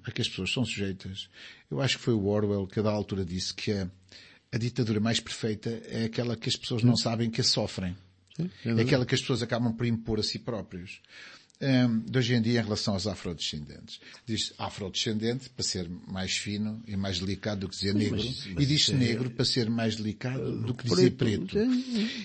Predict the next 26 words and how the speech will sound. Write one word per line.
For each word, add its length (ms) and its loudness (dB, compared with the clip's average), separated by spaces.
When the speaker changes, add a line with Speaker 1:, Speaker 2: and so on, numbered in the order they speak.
Speaker 1:
Eu 80 8
estudei 320 4
na 100 4
minha 240 4
infância 640 0
num 240 6
colégio 640 2
em 100 8
que 160 0
aí 560 0
um 220 0
sétimo, 640 -2
um 220 0
oitavo 580 0
dos 240 0
alunos 640 0
vinham 480 2
de, 340 0
da 120 -2
Guiné 380 0
e 20 -4
de 80 -8
Cabo 260 -6
Verde, 280 -4
et 80 -10
cetera. 400 -6